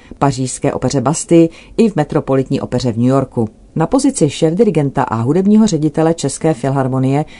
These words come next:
řídil Jiří Bělohlávek tento náš přední orchestr mimo jiné v newyorské Carnegie Hall, v sále Berlínské filharmonie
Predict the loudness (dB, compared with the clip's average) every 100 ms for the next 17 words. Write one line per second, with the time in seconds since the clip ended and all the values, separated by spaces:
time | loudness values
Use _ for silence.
0 | -20 -4 0 4 4 4 2 0 2 2
1 | 2 2 2 0 0 -4 -2 0 -2 -4
2 | -12 -2 0 0 -2 -2 -2 -4 -2 -2
3 | -4 -20 -2 0 2 2 2 2 0 -2
4 | -2 0 0 -2 -4 -2 0 2 0 0
5 | 0 2 0 -2 -10 -20 -4 0 2 2
6 | 0 0 -2 -2 -4 -2 -2 0 0 0
7 | 0 -2